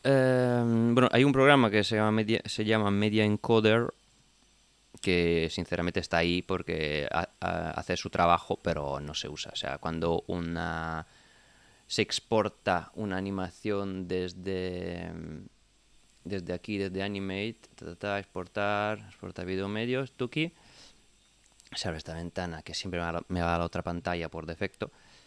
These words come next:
porque ahora estoy grabando en la buena para que se vea bien. Y, mm,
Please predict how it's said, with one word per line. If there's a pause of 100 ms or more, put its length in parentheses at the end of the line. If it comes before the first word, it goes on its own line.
(440)
porque
ahora
estoy
grabando
en
la
buena
para
que
se
vea
bien. (640)
Y,
mm,